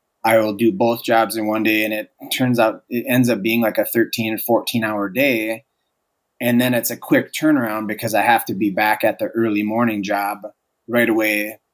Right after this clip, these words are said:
you know, at three A M the next morning. So that beats me up the most.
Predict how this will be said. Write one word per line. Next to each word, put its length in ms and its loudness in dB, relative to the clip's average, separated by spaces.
you 120 -2
know, 140 -2
at 120 -6
three 340 2
A 40 -2
M 480 -8
the 60 -8
next 440 -4
morning. 500 -4
So 460 -4
that 320 -2
beats 280 -4
me 140 2
up 200 -6
the 80 -4
most. 600 -2